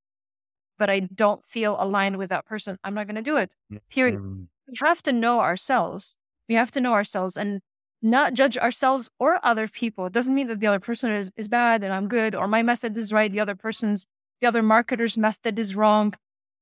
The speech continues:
Speaker 1: You know, I d-, I don't judge that other people do things differently and they like to have these complicated,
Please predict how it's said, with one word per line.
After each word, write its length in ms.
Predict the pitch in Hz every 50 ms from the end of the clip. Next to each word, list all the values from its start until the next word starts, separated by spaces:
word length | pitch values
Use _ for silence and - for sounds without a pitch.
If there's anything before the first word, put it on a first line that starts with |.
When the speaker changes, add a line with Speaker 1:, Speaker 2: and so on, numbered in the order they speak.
| _ _ _ _ _ _ _ _
Speaker 1:
You 120 | 208 196
know, 100 | 196 190
I 100 | 196 220
d-, 120 | 202 220 -
I 60 | 247
don't 260 | 285 302 285 254 214
judge 400 | 190 - 208 214 233 208 208 208
that 160 | 185 208 190 - _ _ _ -
other 180 | 240 233 233
people 280 | - - 247 - 226 220
do 200 | 185 208 214 214
things 280 | - - 220 214 196 185
differently 420 | 214 208 - 226 220 208 214 214
and 120 | 208 202
they 100 | 196 190 190
like 240 | 190 196 208 - -
to 80 | 220
have 180 | 202 214 202 185
these 160 | 190 - -
complicated, 800 | - - - - 226 214 - 214 214 - - 214 196 208 202